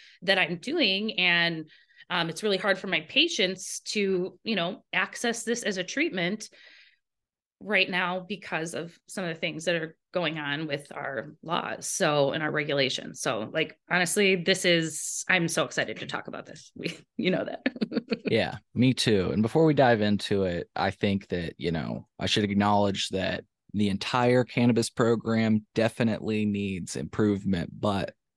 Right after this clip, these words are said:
Speaker 2: what our conversation about is, is about today is the medical cannabis program,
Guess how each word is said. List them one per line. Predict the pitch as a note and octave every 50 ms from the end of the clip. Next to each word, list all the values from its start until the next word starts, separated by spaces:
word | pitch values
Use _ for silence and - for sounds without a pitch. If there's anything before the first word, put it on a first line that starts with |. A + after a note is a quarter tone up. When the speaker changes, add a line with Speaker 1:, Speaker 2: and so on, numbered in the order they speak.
| _ _ -
Speaker 2:
what | - D2 A2+ G#2+
our | G#2
conversation | G2 - A#2+ G#2+ G2+ G#2 - - A2 G#2+ - - G#2+
about | G#2 G2 G2+ F#2+ F#2 - _
is, | - F#2+ G2 G#2+ A2 G#2
is | G#2+ G#2+
about | G2 G2 F#2+ F2
today | - F#2+ G2 G2+ G2 F#2 F2+ -
is | - F#2+ F#2+ -
the | - G#2 G2 F#2 F#2 - - - - - - - _ _
medical | - G2+ G#2 A2 A2+ A#2 A2+ - - G#2+
cannabis | - - - G2+ G#2 G2+ G2 F#2+ F#2 -
program, | - - F2+ F2+ G2+ - - - F2+ F2 F2+ F2+ F2+ -